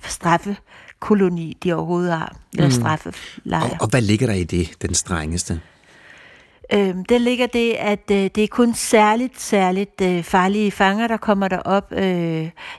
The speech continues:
Speaker 1: det, der ligger det i det, at, øh, netop den her, øh, enorme isolation, øh, på alle mulige måder. Det vil sige, der er også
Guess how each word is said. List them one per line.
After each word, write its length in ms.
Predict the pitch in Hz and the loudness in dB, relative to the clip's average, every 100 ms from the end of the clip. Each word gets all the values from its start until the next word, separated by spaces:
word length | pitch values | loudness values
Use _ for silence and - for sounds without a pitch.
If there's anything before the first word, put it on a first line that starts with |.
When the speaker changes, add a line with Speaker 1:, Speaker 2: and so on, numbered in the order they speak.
| - | 0
Speaker 1:
det, 380 | 208 202 190 - | 4 4 2 2
der 80 | 190 | 2
ligger 260 | 196 196 | 4 0
det 120 | 202 202 | 0 0
i 180 | 196 190 | 0 0
det, 140 | 208 208 | 0 0
at, 280 | - 180 - | -2 -2 -2
øh, 380 | 170 160 156 151 - | -2 0 -2 -4 -2
netop 320 | 190 196 202 196 | 2 2 2 0
den 140 | 185 | 0
her, 280 | 190 180 170 - - - - | 2 0 0 -6 -10 -12 -8
øh, 60 | - - | -8 -4
enorme 560 | 131 196 214 208 208 202 | 0 4 4 2 -2 -4
isolation, 880 | 190 - 175 165 - 208 190 190 - | -4 -2 -2 0 0 0 0 -6 -2
øh, 120 | 180 | -2
på 160 | - 180 | -2 -2
alle 300 | - 185 202 | 0 2 2
mulige 280 | 190 175 175 | -2 -2 -2
måder. 360 | 175 175 196 | 0 2 0
Det 180 | 196 185 | 0 -2
vil 80 | 180 | -2
sige, 220 | - 185 | -4 -2
der 120 | 185 | 0
er 40 | 175 185 | 2 2
også 200 | 196 | 0